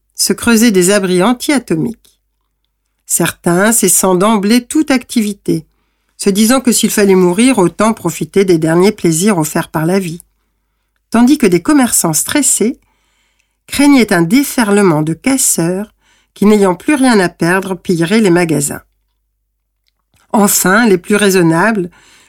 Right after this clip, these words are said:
qui après avoir rassemblé quelques victuailles en prévision de coupure d'électricité,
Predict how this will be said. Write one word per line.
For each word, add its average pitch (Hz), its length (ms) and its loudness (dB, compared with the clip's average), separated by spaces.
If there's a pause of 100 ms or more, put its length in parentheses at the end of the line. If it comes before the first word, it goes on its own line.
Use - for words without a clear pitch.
(120)
qui 233 120 0
après 226 280 -2
avoir 196 240 0
rassemblé 214 520 0
quelques 170 280 -4
victuailles 190 580 0
en 160 80 -4
prévision 196 540 -2
de 170 80 0
coupure 180 420 -4
d'électricité, 170 880 -4